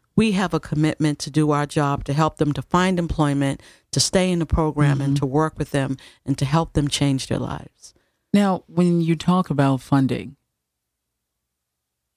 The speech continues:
Speaker 2: are these programs paid for by the student,
Speaker 1: Uh,
Speaker 2: or are you all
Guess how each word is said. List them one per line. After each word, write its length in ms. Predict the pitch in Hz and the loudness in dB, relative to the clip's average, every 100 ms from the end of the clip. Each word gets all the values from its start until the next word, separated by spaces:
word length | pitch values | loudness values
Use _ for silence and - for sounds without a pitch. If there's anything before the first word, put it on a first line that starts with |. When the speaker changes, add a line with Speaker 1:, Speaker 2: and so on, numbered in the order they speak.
| _ | _
Speaker 2:
are 200 | 220 233 | 0 2
these 380 | 262 302 330 - _ | 2 2 0 -4 _
programs 800 | - 226 220 202 185 156 139 - - _ | 0 2 2 2 0 0 -4 -10 -12 _
paid 460 | - _ 147 151 | -20 _ 0 0
for 260 | - - 190 | 0 0 2
by 220 | 156 127 | 2 0
the 100 | 127 | -2
student, 920 | 123 - - - 151 165 302 339 - - _ _ | -2 -4 -4 -2 0 2 0 0 -4 -18 _ _
Speaker 1:
Uh, 200 | 135 135 | -6 0
Speaker 2:
or 200 | 131 190 - | 2 2 2
are 260 | 185 190 190 | 2 2 2
you 500 | 180 190 214 220 220 | 2 2 2 4 2
all 640 | 180 170 160 156 156 160 | 2 2 2 2 0 -4